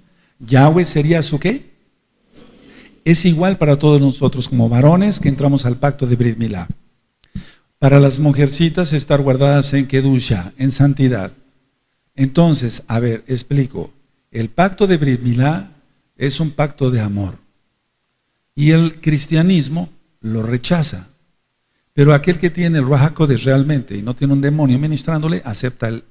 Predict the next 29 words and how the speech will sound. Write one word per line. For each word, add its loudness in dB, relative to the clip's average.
acepta -6
el -4
pacto -2
de -2
Brit -6
Milá, -8
porque -4
es 0
un 2
pacto 0
de 0
amor. -2
Es 2
decir, 2
es 4
la 4
manera 2
como 2
el 4
Eterno, 0
entre 0
tantas -2
cosas, -2
va 0
a -2
reconocer -4
a -8
su -4
pueblo, 0